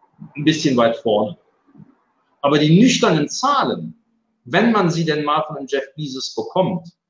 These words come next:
und man bekommt sie selten, werden sie zum einen nicht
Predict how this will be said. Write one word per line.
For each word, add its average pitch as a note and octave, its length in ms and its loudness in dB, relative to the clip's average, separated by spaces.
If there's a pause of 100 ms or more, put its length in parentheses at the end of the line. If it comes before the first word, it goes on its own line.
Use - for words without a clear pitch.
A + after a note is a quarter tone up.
(180)
und A2+ 80 -8
man B2 140 2
bekommt B2+ 360 0
sie B2 160 -4
selten, C3+ 640 0 (600)
werden B2+ 340 2
sie A#2 100 -6
zum B2+ 200 -4
einen A#2+ 180 0
nicht A#2 120 -4